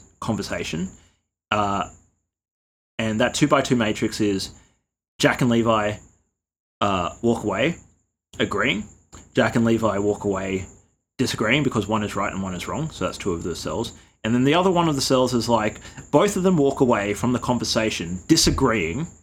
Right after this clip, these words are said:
but agreeing to, uh, if you imagine, like, agreeing to disagree,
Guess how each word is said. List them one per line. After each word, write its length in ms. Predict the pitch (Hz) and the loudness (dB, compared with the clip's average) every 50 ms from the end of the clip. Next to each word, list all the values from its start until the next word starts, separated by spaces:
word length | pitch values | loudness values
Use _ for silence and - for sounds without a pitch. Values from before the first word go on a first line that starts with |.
| _ _ _ _ _ _ - - - - _ _ | _ _ _ _ _ _ -20 -20 -20 -20 _ _
but 140 | - 127 120 | 2 2 2
agreeing 640 | 117 - - 135 135 139 156 165 165 170 175 160 - - - _ _ _ _ - | 2 2 2 2 4 4 4 4 4 4 2 0 -2 -8 -20 _ _ _ _ -8
to, 440 | - - 135 127 123 117 117 113 113 - - _ _ _ _ _ _ _ _ _ _ _ _ _ _ | 0 2 4 4 4 4 2 0 -2 -6 -18 _ _ _ _ _ _ _ _ _ _ _ _ _ _
uh, 120 | 123 131 - - - - | 0 0 0 -2 -4 -4
if 220 | 131 143 - - | -2 -2 0 0
you 100 | 175 160 - | -2 0 0
imagine, 320 | 156 156 170 202 226 254 233 | 2 2 2 2 2 0 0
like, 280 | 196 160 120 - - - - | 2 0 0 -2 -8 -6 -6
agreeing 400 | 120 117 110 120 123 143 143 131 | -4 -2 0 2 2 2 2 0
to 80 | - | 0
disagree, 480 | - 120 117 - 85 82 73 - - | -2 -4 -4 -4 -6 -8 -8 -8 -10